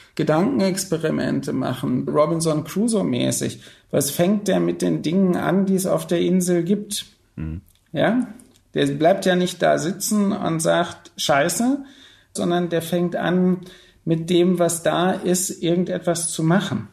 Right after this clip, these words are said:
Speaker 1: Aber nur mit dem, was da ist, aus dem einfachen Grund, weil nichts anderes da ist.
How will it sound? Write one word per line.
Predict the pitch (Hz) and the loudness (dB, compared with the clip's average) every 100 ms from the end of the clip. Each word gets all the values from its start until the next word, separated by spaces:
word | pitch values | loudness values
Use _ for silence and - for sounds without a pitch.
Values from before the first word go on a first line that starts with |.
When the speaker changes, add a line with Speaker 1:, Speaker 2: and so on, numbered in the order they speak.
| - | -6
Speaker 1:
Aber | 139 160 | 2 4
nur | 180 | 6
mit | 196 190 185 | 6 4 2
dem, | 160 | 2
was | 156 147 | 2 2
da | - 160 220 | 0 2 2
ist, | 147 147 | 0 -2
aus | 156 - | -4 -4
dem | 156 | -2
einfachen | 156 165 170 | -2 0 0
Grund, | 165 170 165 | -2 -4 -2
weil | 160 | -2
nichts | 160 190 | -4 -2
anderes | 170 170 156 | -2 -2 -4
da | - 180 214 101 107 | 0 2 0 -2 -8
ist. | - - | -12 -16